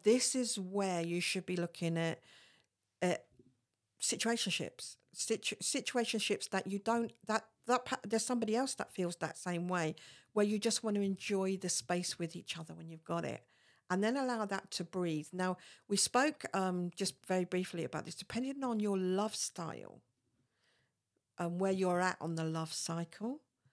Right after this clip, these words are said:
So if you're at a stage of storage where, you know, you just prefer friendship over romance, then that can grow from there. Some people are pragma, which is pragmatic, where they wanna get married, they wanna have children, they've met somebody who wants the same as them, the chemistry's,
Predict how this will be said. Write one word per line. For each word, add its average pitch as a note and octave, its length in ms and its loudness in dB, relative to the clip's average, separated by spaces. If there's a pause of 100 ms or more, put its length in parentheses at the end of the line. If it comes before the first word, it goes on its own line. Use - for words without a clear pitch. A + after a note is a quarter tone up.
(240)
So G3+ 260 4
if A#3 200 2
you're G3+ 160 2
at - 100 0
a F3+ 40 -2
stage F3+ 400 -2
of F3 80 -6
storage F3+ 640 -4
where, E3+ 300 -2
you F#3 140 -8
know, F3+ 120 -2
you F3 180 -4
just G3 220 -8
prefer F3 300 -6
friendship - 760 -4
over - 220 -6
romance, F3+ 580 -4 (260)
then G3 200 2
that G3 260 2
can F3 160 -12
grow E3 300 -4
from E3+ 300 -14
there. - 260 -6 (460)
Some G#3 300 2
people G3 420 -4
are E3+ 80 -4
pragma, - 540 -8
which - 140 -14
is - 80 -16
pragmatic, - 720 -10 (680)
where E3 340 0 (180)
they E3+ 120 4
wanna G3 220 2
get G#3+ 140 0
married, D#3+ 280 0
they E3 120 0
wanna F3+ 240 0
have F#3 220 -2
children, D#3 500 -2
they've D#3 180 -2
met G3+ 180 2
somebody D#3+ 540 -2
who E3 120 -8
wants G3 300 -2
the E3+ 100 -8
same D#3 280 -4
as D#3+ 100 -10
them, D#3 220 -4
the D#3+ 100 -6
chemistry's, E3 640 -4